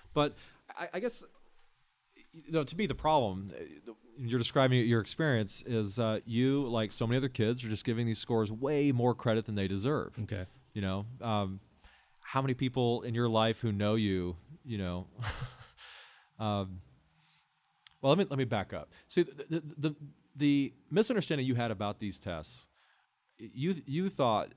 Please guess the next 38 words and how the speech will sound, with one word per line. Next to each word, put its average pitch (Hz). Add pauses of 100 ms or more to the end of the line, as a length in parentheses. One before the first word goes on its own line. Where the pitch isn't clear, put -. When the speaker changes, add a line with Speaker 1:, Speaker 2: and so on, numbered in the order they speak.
Speaker 1:
they 107 (120)
were 98 (320)
saying 113
something 98
very 147
broad 113
and 101
sweeping 95
about 92 (200)
innate 117
skills 101 (460)
that 98
were 87
meaningful 123
and 98
were 107
gonna 95 (300)
be 110
with 127
you 110
the 113
rest 110
of -
your 95
life, 131
and 160
you 190
were 151
just 123
giving 104
the, 98
the 98
stupid 98
test 87
way 85
too 82
much 73
credit. 67